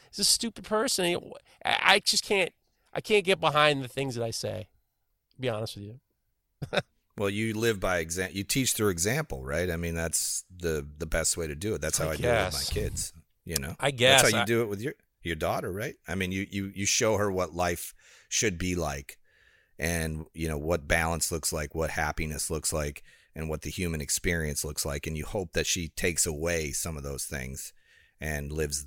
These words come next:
Speaker 2: th-, lives her, her version of the, of that best life.
Speaker 1: Do you really wanna know what we're, we're teaching her now? We're teaching her the art
Speaker 2: Yeah.
Speaker 1: of persuasion.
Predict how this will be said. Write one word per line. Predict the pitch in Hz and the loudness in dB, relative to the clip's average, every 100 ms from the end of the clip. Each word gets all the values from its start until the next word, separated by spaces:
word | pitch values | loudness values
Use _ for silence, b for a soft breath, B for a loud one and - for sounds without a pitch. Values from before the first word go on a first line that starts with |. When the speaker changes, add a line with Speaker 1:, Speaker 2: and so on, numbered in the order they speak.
| - | -10
Speaker 2:
th-, | - 87 85 | -10 -10 -2
lives | 82 73 - | 0 0 -2
her, | - | -4
her | - 139 | -4 -2
version | 117 95 78 80 73 | 0 0 0 -2 -4
of | 69 | -6
the, | 71 65 - | -8 -10 -8
of | 76 69 | -6 -6
that | 69 65 58 | -6 -8 -6
best | 73 65 - | -4 -4 -6
life. | 67 57 - - 123 | -8 -10 -12 -14 -10
Speaker 1:
Do | 117 | -6
you | 127 | -4
really | 120 120 139 160 170 | -4 -2 2 4 4
wanna | 170 180 180 | 4 4 4
know | 180 185 | 6 4
what | 170 | 2
we're, | 170 - | -4 -6
we're | 151 | -4
teaching | 165 185 175 185 | -2 -4 -2 -2
her | 190 | 0
now? | 196 214 202 - _ _ _ _ - | 0 -2 -6 -12 _ _ _ _ -10
We're | 127 | -4
teaching | - 208 202 208 185 | -2 -2 0 0 2
her | 165 | 2
the | 139 139 | 2 2
art | 123 135 | 4 4
Speaker 2:
Yeah. | 131 | 2
Speaker 1:
of | - | -4
persuasion. | 113 - - 104 98 - | -4 -4 -4 -4 -6 -10